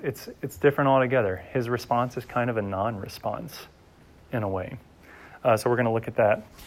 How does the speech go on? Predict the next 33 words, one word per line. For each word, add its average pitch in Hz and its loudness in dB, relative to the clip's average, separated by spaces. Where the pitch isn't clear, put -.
and 113 -6
what 110 -4
that 113 0
means 104 -6
for - -2
us 101 -2
tonight. 98 -8
Uh, 123 12
let's 151 10
pray 131 8
first, 143 4
and 127 0
then 117 2
we'll 113 2
read 107 0
the 127 0
passage, 123 2
and 117 4
then 107 4
we'll 101 -2
talk 107 2
about 104 2
it - -6
for 110 2
a 101 0
few - -6
minutes. 101 -4
And, 107 2
um, 104 2
actually, 131 4
before 123 4
we 117 4
pray, 92 -2